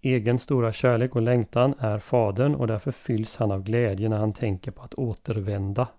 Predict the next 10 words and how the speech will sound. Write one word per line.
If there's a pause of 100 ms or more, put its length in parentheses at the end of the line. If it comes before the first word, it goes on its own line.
(120)
till
Fadern. (720)
Om
lärjungarna
älskade
Jesus
så
skulle
de
vilja